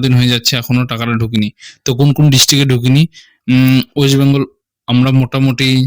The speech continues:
চার পাঁচটা ডিস্ট্রিক্ট আমরা দেখে নিলাম যে এই ডিস্ট্রিক্টগুলো ঢুকেনি। মুর্শিদাবাদ, মালদা, দক্ষিণ দিনাজপুর, উত্তর দিনাজপুর, কোচবিহার, এই সমস্ত ডিস্ট্রিক্টে ঢুকেনি। এবং আপনাদের ওইদিকে ঢুকেছে কিনা কমেন্ট বক্সে অবশ্যই জানাবেন। এবং টাকাটা ঢুকেনি,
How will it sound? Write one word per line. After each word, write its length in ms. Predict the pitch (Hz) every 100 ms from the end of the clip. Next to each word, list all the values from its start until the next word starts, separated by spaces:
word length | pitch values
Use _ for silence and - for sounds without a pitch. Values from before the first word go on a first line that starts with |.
| 123 -
চার 120 | 123 117
পাঁচটা 240 | 127 - 127
ডিস্ট্রিক্ট 340 | 127 - 135 127
আমরা 160 | 120 123 113 113
দেখে 160 | 117 120 135
নিলাম 200 | 127 131 123
যে 40 | 120
এই 60 | 117
ডিস্ট্রিক্টগুলো 440 | 117 - 120 120 120
ঢুকেনি। 240 | 110 107 110
মুর্শিদাবাদ, 480 | 110 127 123 120 120 117
মালদা, 300 | 113 113 117 - - - 120
দক্ষিণ 240 | 113 - 127
দিনাজপুর, 320 | 123 123 - 120
উত্তর 180 | - 120 117
দিনাজপুর, 400 | 120 120 - 123 - - - -
কোচবিহার, 500 | 127 107 113 120 120 - _ -
এই 60 | 139
সমস্ত 260 | - 127 - 135 123
ডিস্ট্রিক্টে 340 | 120 - 131 117
ঢুকেনি। 220 | 110 113 117
এবং 100 | 120 -
আপনাদের 320 | 120 147 135 139
ওইদিকে 220 | 135 131 139
ঢুকেছে 260 | 127 127 123
কিনা 140 | 131 143 -
কমেন্ট 220 | 117 120
বক্সে 200 | 117 - 120
অবশ্যই 260 | 110 117 120
জানাবেন। 300 | 110 104 104 - - - - -
এবং 140 | 143 147 160 156 _ _ _ -
টাকাটা 280 | 131 139 147
ঢুকেনি, 300 | 127 135 151